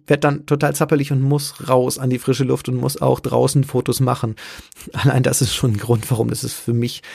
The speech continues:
niemals ersetzen wird. Aber trotzdem, ich nutze es eher so als Inspirationsquelle. Ja. Schwierig ist es dann, wenn es eben als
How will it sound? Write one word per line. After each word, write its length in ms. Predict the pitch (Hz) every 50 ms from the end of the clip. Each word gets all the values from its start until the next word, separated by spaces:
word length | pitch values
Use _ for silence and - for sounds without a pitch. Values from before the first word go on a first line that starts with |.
| - - - _ _
niemals 400 | 139 135 131 123 123 117 - -
ersetzen 500 | - 123 117 123 - - - 131 113 -
wird. 160 | 135 - - - - - - - - - - - _
Aber 200 | - 131 - 147
trotzdem, 360 | 143 - 185 - - - 127 120
ich 120 | 123 -
nutze 260 | 151 170 175 - -
es 80 | 160 151
eher 300 | - - 143 151 170 175
so 280 | 156 165 165 170 170 170 - - - - _ _
als 280 | - 139 143 143 143 - _
Inspirationsquelle. 1500 | 151 147 143 147 156 147 135 143 143 - - 139 139 135 135 135 - - - _ _ - - 123 127 123 120 - - - _ _ _ _ _ _ _ _ _ _ _ _ _ _ _ _ _ _
Ja. 280 | - 67 71 - - - _ _ _ - - - - - - - - _ _ _ _ _ _ _ _ _ _ _ _ _ _ _
Schwierig 400 | - - - 180 214 214 202 170
ist 120 | 180 170 175
es 200 | 175 - - -
dann, 480 | - 143 156 170 175 165 - - 127
wenn 200 | 123 139 139 147
es 100 | 151 151
eben 400 | - - 143 143 147 143 139 139
als 420 | - - 135 139 - - - -